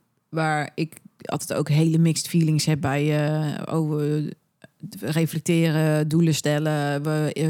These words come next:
voornemens, daar heb ik, nou ja, kan ik van alles van vinden, aan alle kanten.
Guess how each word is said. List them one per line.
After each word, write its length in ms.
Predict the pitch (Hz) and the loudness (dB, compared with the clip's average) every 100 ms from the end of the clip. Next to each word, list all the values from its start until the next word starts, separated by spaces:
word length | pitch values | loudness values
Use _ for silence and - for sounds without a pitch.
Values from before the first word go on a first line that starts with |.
| 151 | -2
voornemens, 580 | - 175 165 160 165 | 0 2 4 4 4
daar 120 | 160 175 | 4 2
heb 120 | 175 | 0
ik, 140 | - - - | -4 -14 -8
nou 160 | 151 | -6
ja, 220 | 135 131 143 - - - _ _ | -6 -8 -10 -16 -20 -20 _ _
kan 140 | 175 | 0
ik 60 | 170 | 0
van 120 | - | 2
alles 180 | 175 170 | 0 0
van 120 | 170 | 0
vinden, 440 | 185 180 147 208 285 _ _ _ _ _ - - | 0 2 2 0 -4 _ _ _ _ _ -12 -4
aan 140 | 160 | 0
alle 220 | 147 147 143 | 2 2 0
kanten. 460 | 151 156 156 240 | 0 0 2 2